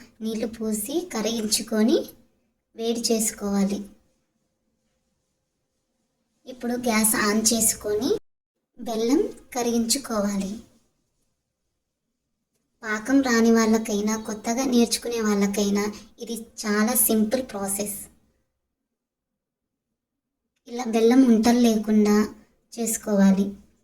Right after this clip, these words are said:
చూడండి, బబుల్స్ వస్తున్నాయి కదా, పాకం రెడీ అవుతుంది.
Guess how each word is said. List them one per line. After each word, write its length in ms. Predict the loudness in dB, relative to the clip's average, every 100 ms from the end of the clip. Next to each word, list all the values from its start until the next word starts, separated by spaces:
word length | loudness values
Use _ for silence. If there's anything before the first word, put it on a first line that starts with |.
| _
చూడండి, 480 | -8 -4 0 0 -2 -4 -10 _ -8
బబుల్స్ 380 | -4 -2 0 2 2
వస్తున్నాయి 420 | 2 4 4 2 -4
కదా, 180 | -4 -6 -8 _ _ -12
పాకం 340 | -8 -4 2 2 4
రెడీ 180 | 4 4 2
అవుతుంది. 460 | -2 0 2 2